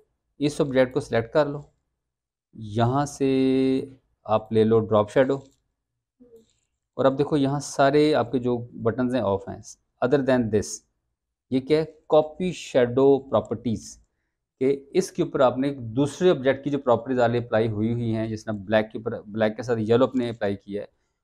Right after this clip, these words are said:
वो सारी properties आपने इस पर copy करनी है। आपको सारी properties जाके छेड़नी ना पड़े। Copy properties from,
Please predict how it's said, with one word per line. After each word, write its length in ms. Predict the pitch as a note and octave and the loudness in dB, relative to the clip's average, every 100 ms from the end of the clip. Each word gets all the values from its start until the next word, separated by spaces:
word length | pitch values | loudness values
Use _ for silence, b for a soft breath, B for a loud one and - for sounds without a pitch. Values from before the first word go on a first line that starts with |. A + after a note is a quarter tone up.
| _ | _
वो 60 | C#3+ | -4
सारी 260 | - D3+ E3 | 4 4 4
properties 520 | D#3+ C3 - - D3+ | 4 4 2 0 4
आपने 200 | C#3+ D3 | 4 2
इस 80 | C#3 | -4
पर 120 | D#3 | -8
copy 300 | - C3 D3 | 0 2 2
करनी 320 | C3 F#2+ F#2 F2+ | 0 -2 -6 -10
है। 120 | F#2+ _ _ | -18 _ _
आपको 200 | A2 A2+ | -10 -6
सारी 380 | - - C3+ D3 | -8 2 4 4
properties 460 | D3 C3+ A2+ C3+ C#3 | 2 2 2 0 0
जाके 200 | B2+ C3 | 0 0
छेड़नी 300 | C3 A#2 A#2+ | -4 -4 -2
ना 80 | A#2 | -2
पड़े। 260 | G2+ F#2 F2 _ _ _ _ _ _ _ _ _ _ _ _ _ _ _ _ _ _ - | -4 -10 -12 _ _ _ _ _ _ _ _ _ _ _ _ _ _ _ _ _ _ -2
Copy 240 | A#2 D3+ | 0 0
properties 400 | D3 C3+ C#3+ C#3 | 2 2 2 -6
from, 300 | - C3 D#3 | 0 0 0